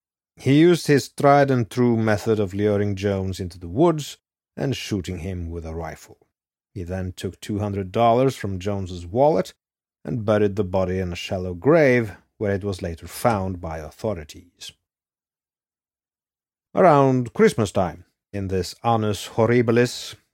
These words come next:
Pee-wee stated in his later autobiography that he felt truly at peace for the first time in his life.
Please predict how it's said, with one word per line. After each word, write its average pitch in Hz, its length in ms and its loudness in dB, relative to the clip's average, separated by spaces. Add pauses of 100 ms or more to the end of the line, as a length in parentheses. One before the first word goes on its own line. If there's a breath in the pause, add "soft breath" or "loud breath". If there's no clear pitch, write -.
(140)
Pee-wee 156 340 6
stated 139 560 4
in 127 140 4
his 107 260 0
later 110 340 2
autobiography 107 1120 0 (640)
that 139 380 4
he 165 160 0
felt 165 320 0
truly 226 400 2
at 202 180 -2
peace 98 440 0
for 98 180 -6
the 92 80 -6
first - 420 -6
time 110 360 0
in 90 80 -4
his 85 200 -6
life. 80 220 -16